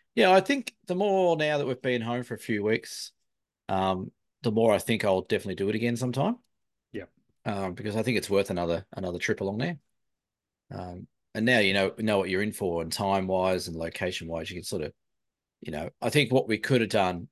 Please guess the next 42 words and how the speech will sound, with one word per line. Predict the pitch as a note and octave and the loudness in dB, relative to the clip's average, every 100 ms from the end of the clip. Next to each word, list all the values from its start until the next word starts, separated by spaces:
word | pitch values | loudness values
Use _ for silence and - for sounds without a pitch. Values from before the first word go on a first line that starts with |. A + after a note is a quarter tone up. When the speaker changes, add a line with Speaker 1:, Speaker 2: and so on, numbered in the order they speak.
| _ _ | _ _
Speaker 1:
maybe | G#2 F#2+ F2+ - _ | -6 -4 -6 -10 _
different | - G#2+ G2 F#2 - _ _ - | -4 -2 -4 -6 -12 _ _ -12
on | F#2 | -10
the | - | -8
first | - F#2+ - | -2 -2 -2
trip | - - | -8 -8
is | - | -6
take | G2+ F2+ | -4 -4
our | E2+ | -6
time | - G2 F2+ | -4 -4 -4
even | F2 F2+ | -4 -4
more. | F2 D#3+ F3 _ _ _ _ - | -2 -2 -2 _ _ _ _ -12
Speaker 2:
Yeah. | G#2 - _ _ _ | -12 -12 _ _ _
Speaker 1:
Uh, | A2+ F2+ E2+ | -6 -4 -4
like, | F2 F#2+ | -2 0
we | G#2 G2 | 2 2
were, | |
that | - G#2+ | 2 0
first | - G#2+ F#2+ | 2 2 2
day, | - F#2+ F#2+ F#2+ F#2+ - | 2 2 2 2 0 -4
you | G2 | -10
know, | F#2 | -6
you | G#2+ | -2
could | D#3 | -2
really, | F2+ G3 G2+ F#2 | 2 2 2 -2
you | A2+ D3 | -6 -8
could | C3+ | -8
just | D#2+ - | -10 -8
dawdle | F#2+ G2 G2 D#2 | -4 -2 -2 -4
the | E2+ | -2
whole | G2+ D#2+ | 0 0
way, | F#2 D#2+ F#2+ | -2 -2 -4
really. | F#2 E2 E2 | -6 -4 -2
Speaker 2:
Oh, | E2+ - - | -2 -4 -8
you | B2+ | -4
could | B2+ A#2 | -2 0
dawdle | D3 A#2 G2+ | 0 0 -4
each | B2 A#2 - | -8 -6 -6
day. | - - - - | -6 -6 -10 -12
You | - | -6
don't | B2 B2 | 0 2
Speaker 1:
Yeah. | D#2 | 0